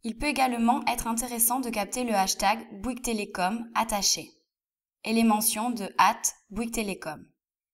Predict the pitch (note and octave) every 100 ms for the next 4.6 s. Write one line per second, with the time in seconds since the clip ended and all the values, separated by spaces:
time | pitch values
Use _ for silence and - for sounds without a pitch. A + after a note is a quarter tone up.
0 | _ _ _ _ _ _ _ _ C#4 C#4
1 | C4 A#3 B3 F3+ A3+ - _ _ _ _
2 | - A#3 A#3 B3 - B3+ C4 B3+ A#3+ G#3+
3 | F#3+ F#3 C4 C4+ B3 A#3 G3 E3+ - A#3+
4 | A#3+ A3 - D#3 D3 A3+